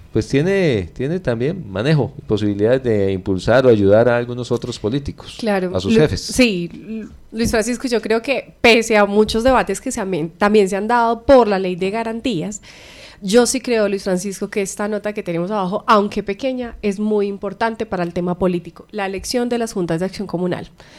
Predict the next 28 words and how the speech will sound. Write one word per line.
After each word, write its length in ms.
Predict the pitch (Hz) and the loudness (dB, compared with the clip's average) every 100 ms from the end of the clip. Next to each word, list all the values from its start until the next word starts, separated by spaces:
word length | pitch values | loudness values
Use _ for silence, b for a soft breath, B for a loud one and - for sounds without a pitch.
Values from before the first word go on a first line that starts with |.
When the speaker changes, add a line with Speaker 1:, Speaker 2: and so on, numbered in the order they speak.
| B - | B -2
Speaker 2:
porque 300 | 214 220 190 | -2 0 0
siguen 400 | - 247 254 247 | 2 2 2 0
siendo, 460 | 302 254 208 214 | 0 0 0 -6
para 340 | - 180 175 175 | -2 -2 0 -2
mi 100 | 170 | -2
concepto, 640 | 185 180 254 254 - 240 | -2 0 0 0 -4 -6
parte 720 | - 226 226 226 226 240 240 - | 2 6 6 4 -2 -6 -6 -8
de, 400 | 185 190 185 214 B B B - | -2 0 0 -6 B B B -4
eh, 440 | 190 180 170 170 185 | 0 2 0 0 0
el 100 | 202 | 2
músculo 800 | 220 254 - 254 226 220 247 - | 2 0 -2 -2 2 0 -2 0
electoral 680 | 214 190 170 - 180 175 170 - | 2 4 0 0 2 4 4 4
importante 800 | 254 233 208 214 254 247 240 | 4 4 0 2 -2 -2 -8
que 200 | - 202 | -6 -6
se 120 | 180 185 | -2 -2
hace 180 | 175 | -2
en 80 | 185 | -2
las 180 | 190 185 | -2 -4
comunidades. 840 | - 170 156 160 214 190 156 202 - B B - | -8 -8 -6 -2 0 0 -4 -8 -20 B B -10
Entonces, 760 | 185 190 196 180 185 180 185 B B B B | -8 -2 0 0 0 -2 -4 B B B B
eh, 360 | 214 190 180 185 208 | 2 4 2 -4 0
yo 200 | 202 214 | 2 4
creo, 220 | 240 233 | 4 4
Luis 160 | 240 | 2
Francisco, 400 | 233 208 226 - | -4 -6 -6 -6
que 80 | 247 | -6
esto 160 | 208 233 | -6 -4
también 460 | 220 208 190 190 | -4 0 0 -4